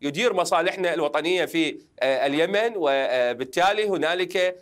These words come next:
تفاعل دبلوماسي كبير ما بين العراق واليمن والعراق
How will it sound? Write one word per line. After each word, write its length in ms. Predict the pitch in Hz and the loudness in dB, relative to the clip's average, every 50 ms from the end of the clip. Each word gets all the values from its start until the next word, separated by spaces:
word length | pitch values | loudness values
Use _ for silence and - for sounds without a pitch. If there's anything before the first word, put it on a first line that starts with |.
| _ _ - | _ _ -4
تفاعل 440 | 139 135 135 175 208 196 208 220 160 | -4 0 2 2 2 2 2 -2 -2
دبلوماسي 520 | 170 147 143 139 139 165 185 185 196 180 | -4 -4 -4 -2 0 0 -2 -2 -2 -4
كبير 360 | 151 165 156 175 247 262 214 | -4 -4 -4 -2 0 -2 0
ما 140 | 185 135 123 | 0 0 0
بين 200 | 123 143 151 160 | 0 0 0 0
العراق 560 | 165 147 123 147 156 165 175 175 170 - - 139 | 0 0 0 2 2 2 2 2 0 -2 -4 -2
واليمن 480 | 139 147 147 160 170 165 175 165 165 | 0 0 0 0 0 0 0 -2 -2
والعراق 540 | 147 123 117 110 127 139 156 170 170 170 | -2 -2 0 0 0 2 2 2 0 -2